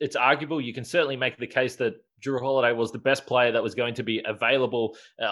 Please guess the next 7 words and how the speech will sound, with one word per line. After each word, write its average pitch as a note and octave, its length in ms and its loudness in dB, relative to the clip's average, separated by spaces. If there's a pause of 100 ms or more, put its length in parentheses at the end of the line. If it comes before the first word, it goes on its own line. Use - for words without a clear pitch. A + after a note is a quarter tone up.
obviously, B2+ 400 0
a G#2 60 2
very A#2 500 2
weak A#2+ 300 -4
free A#2+ 240 -2
agency A2+ 420 0
class. D3 560 4